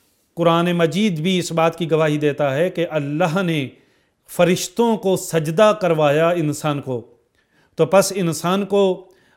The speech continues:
اعلیٰ سمجھا، انسان کو اکرم سمجھا، انسان کو اشرف المخلوقات سمجھا، انسان کو خلیفۃ اللہ سمجھا،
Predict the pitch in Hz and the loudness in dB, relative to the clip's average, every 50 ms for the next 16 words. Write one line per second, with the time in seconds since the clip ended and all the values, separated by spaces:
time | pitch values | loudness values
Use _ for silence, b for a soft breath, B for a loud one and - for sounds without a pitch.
0 | b b _ _ _ _ _ _ - 170 170 170 165 170 190 214 202 196 - 175 | b b _ _ _ _ _ _ 0 2 4 4 4 6 6 4 4 4 2 -2
1 | 170 151 135 147 156 151 143 135 131 139 131 - - 151 165 175 180 180 185 190 | -2 0 2 4 4 4 4 4 0 -2 -6 -6 -4 -4 -2 -4 -2 -2 0 0
2 | 185 190 190 - 156 156 - - 180 190 208 208 196 - - 165 160 151 135 151 | 0 0 -2 -4 -8 -8 -4 0 2 2 2 2 0 -4 -6 -6 -6 -4 -2 0
3 | 151 147 139 139 143 139 - - 156 165 175 180 175 190 175 165 165 - 180 180 | 0 0 0 -2 -4 -8 -8 -8 -6 -6 -6 -6 -4 -4 -4 -4 -2 -4 -4 -4
4 | 165 - 190 185 165 160 165 156 - 160 160 156 151 151 170 180 196 202 - - | -4 -4 -4 -6 -4 -4 -6 -6 -6 -6 -8 -8 -4 0 2 2 2 2 0 -4
5 | 170 156 151 143 131 143 139 127 113 B B B B B B B B B 165 170 | -4 -4 -4 -4 -2 -2 -2 -4 -6 B B B B B B B B B -2 0
6 | 175 170 135 - 170 180 185 190 185 202 185 - 165 160 160 170 170 - - 175 | 0 0 -2 -2 -2 -2 -2 -2 -2 -4 -2 -2 -2 -2 -2 -2 -2 0 0 0
7 | 170 - 170 165 160 160 170 208 220 190 - - 185 170 156 131 143 147 143 127 | 0 0 -2 -2 0 2 4 4 4 4 2 0 -2 -2 -2 0 0 2 2 0